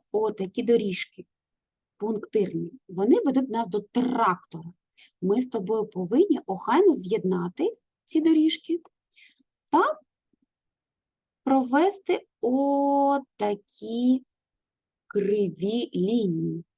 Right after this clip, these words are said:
Вони не рівні, вони отакі криві. Охайно, охайно. І ця доріжка прийшла до трактора. Трактор починається на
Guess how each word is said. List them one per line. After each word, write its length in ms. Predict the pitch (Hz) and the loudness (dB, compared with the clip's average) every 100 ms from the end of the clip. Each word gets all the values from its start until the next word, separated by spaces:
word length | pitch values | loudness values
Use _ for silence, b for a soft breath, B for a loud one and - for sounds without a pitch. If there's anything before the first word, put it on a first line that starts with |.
| _ _ _ _ | _ _ _ _
Вони 340 | 170 196 220 214 | -8 -4 -2 2
не 180 | 202 | 2
рівні, 580 | 180 196 453 330 196 160 - _ _ | 2 2 2 2 0 -4 -8 _ _
вони 440 | 160 196 214 202 - - | -4 -2 0 -4 -6 -6
отакі 1120 | 196 254 392 466 - - 180 180 - 247 269 _ | -2 2 4 2 -2 -8 -8 -8 -6 -6 -6 _
криві. 640 | 190 196 202 165 190 170 - _ _ _ _ _ _ _ _ - | -4 -2 -2 -2 -4 -4 -8 _ _ _ _ _ _ _ _ -8
Охайно, 680 | 185 - 277 571 605 320 262 | -6 -2 -2 -2 4 4 4
охайно. 560 | - 196 180 170 165 175 _ _ | -2 -2 -2 -2 -6 -14 _ _
І 280 | 233 381 - _ _ _ _ _ _ _ _ _ _ _ | 0 0 -2 _ _ _ _ _ _ _ _ _ _ _
ця 200 | - 226 | -4 -2
доріжка 520 | 202 240 - - 466 466 | 2 2 2 -2 -6 -2
прийшла 440 | 240 226 - 254 | -4 -4 -4 -4
до 160 | 302 254 - _ | -2 -4 -8 _
трактора. 720 | - 311 311 185 - 165 165 - _ - | 4 6 6 2 -2 -14 -14 -18 _ -8
Трактор 760 | 220 180 190 180 - 370 440 | -4 -2 -2 -4 -4 -6 -2
починається 880 | 359 320 - 190 170 180 247 - 285 | -2 -2 -2 -2 -2 -6 -8 -4 0
на 280 | 240 233 | 2 2